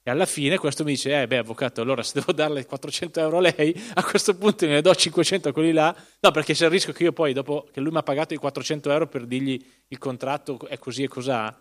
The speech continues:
gli dica: "Guardi, effettivamente glieli deve dare". E quindi questo si sente cretino due volte, dice: "Ah, quindi io adesso ho dato quattrocento euro da Liprandi per poi dover dare comunque cinquecento, non mi è cambiato nulla". Quindi a volte arrivano con questo atteggiamento, nel senso che sperano che,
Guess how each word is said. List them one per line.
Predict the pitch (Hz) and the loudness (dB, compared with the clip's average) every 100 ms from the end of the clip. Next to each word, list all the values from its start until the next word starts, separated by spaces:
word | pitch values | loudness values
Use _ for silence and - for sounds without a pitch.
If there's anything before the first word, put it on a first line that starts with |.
| _ _ _ | _ _ _
gli | 139 | -6
dica: | 147 135 | -4 0
"Guardi, | 131 127 110 107 - | 4 4 2 -8 -8
effettivamente | 117 143 151 139 135 | -10 -4 -4 -4 -6
glieli | 151 120 | -6 -4
deve | 117 113 | -4 -4
dare". | 113 104 107 104 _ _ _ _ | -4 -2 -4 -8 _ _ _ _
E | 156 | -2
quindi | 202 170 | 2 2
questo | 160 151 | 0 -2
si | 170 | -4
sente | 151 139 131 | -2 -2 -2
cretino | 143 127 165 | -6 -4 -2
due | 135 | 0
volte, | 165 139 143 | 2 2 0
dice: | 135 | 0
"Ah, | 139 120 | -2 -2
quindi | 165 143 | -4 -2
io | |
adesso | 156 156 135 | -2 -2 -4
ho | |
dato | 123 120 | -6 -6
quattrocento | - 180 - 196 185 | -4 -2 -2 -4 2
euro | 180 139 | 2 2
da | 139 | 0
Liprandi | 175 156 127 127 147 - - _ _ | 0 0 0 -2 -6 -8 -20 _ _
per | 190 190 | 2 6
poi | 190 | 6
dover | 165 170 | 6 4
dare | 170 175 147 | 6 4 4
comunque | 165 202 175 | 2 2 4
cinquecento, | 151 160 196 - 151 170 | 0 2 2 2 -2 -2
non | 156 | -2
mi | |
è | |
cambiato | 143 135 135 139 | -2 0 0 0
nulla". | 127 120 117 - _ _ _ | -2 0 -2 -4 _ _ _
Quindi | 202 185 | 4 8
a | |
volte | 196 214 226 | 8 8 8
arrivano | 175 180 226 | 6 4 4
con | 165 | 2
questo | 139 160 147 | -2 -2 -2
atteggiamento, | 160 147 151 170 185 | -2 0 0 0 0
nel | 165 131 | -2 -2
senso | 143 131 | -4 -4
che | 131 | -4
sperano | 143 - 175 170 185 | -4 2 2 4 0
che, | - 156 151 | 0 0 0